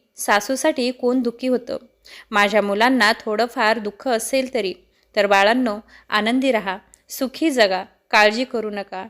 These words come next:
तुमचे बाबा गेल्यानंतर मला जगणं खूप अवघड झालं होतं, परंतु मी कसेबसे दिवस काढले." माझा मोठा मुलगा आणि सून यांनी माझा चांगला सांभाळ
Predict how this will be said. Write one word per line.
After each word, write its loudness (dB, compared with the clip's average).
तुमचे -2
बाबा 4
गेल्यानंतर 2
मला 2
जगणं 0
खूप -4
अवघड 2
झालं 0
होतं, -4
परंतु 4
मी 2
कसेबसे 0
दिवस 0
काढले." -4
माझा 2
मोठा -2
मुलगा 0
आणि 0
सून -8
यांनी 0
माझा 4
चांगला 0
सांभाळ -2